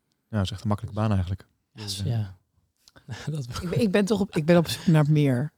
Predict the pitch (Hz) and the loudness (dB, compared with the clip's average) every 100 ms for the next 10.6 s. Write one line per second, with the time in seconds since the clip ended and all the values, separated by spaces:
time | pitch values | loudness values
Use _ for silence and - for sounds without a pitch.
0 | _ 175 214 208 214 214 196 185 185 190 | _ 2 6 6 6 6 6 8 6 6
1 | 202 196 - 185 202 202 190 190 170 185 | 4 2 2 4 6 6 6 6 6 6
2 | 170 170 - 139 139 143 139 139 139 143 | 6 4 0 -2 0 2 0 0 0 -2
3 | - _ 170 156 175 170 151 165 143 135 | -6 _ -4 2 4 6 6 4 4 4
4 | 180 294 - - 160 160 165 165 180 175 | 2 0 -2 2 4 6 6 8 8 6
5 | 147 180 156 143 127 139 131 202 185 185 | 6 6 6 4 4 4 4 4 6 6
6 | 185 208 233 175 - - - - 277 202 | 6 6 6 4 2 -12 -20 4 6 8
7 | 160 - - 247 285 294 - 233 294 330 | 4 -2 2 6 6 4 2 4 6 6
8 | 175 170 170 - 160 147 151 160 190 180 | 6 4 4 4 2 2 0 0 0 2
9 | 175 190 180 - 185 196 180 165 151 156 | 4 4 2 4 6 6 6 2 4 2
10 | 185 151 143 131 131 175 | 0 -4 -4 -2 -2 -4